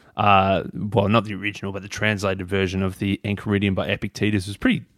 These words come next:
hard to understand. It was, like, in that real old school language that, you know, books like The Prince and, and books like, uh, other books like that that we've done and couldn't understand. And then after that, then I read the translation by Sharon Labelle called The Art of Living.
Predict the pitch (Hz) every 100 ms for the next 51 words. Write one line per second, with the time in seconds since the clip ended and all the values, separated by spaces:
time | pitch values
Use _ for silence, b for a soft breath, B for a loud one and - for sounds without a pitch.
0 | b b b - 104 107 101 104 - 104
1 | 104 104 104 104 95 101 98 - 113 104
2 | 101 - 104 104 98 - 104 98 95 104
3 | 98 101 95 101 - - B B B 104
4 | 98 95 104 - 98 95 - 123 113 101
5 | 98 90 92 - 104 95 101 98 - _
6 | b b - 98 - 104 101 95 110 -
7 | 104 98 92 98 92 98 87 101 101 92
8 | - 101 98 92 - 113 117 120 120 b
9 | b b - 95 143 165 110 113 110 104
10 | 127 110 131 147 117 117 104 - 107 98
11 | 90 113 123 117 104 92 - 110 110 98
12 | 92 117 120 113 - 101 101 - 113 110
13 | 101 92 123 143 165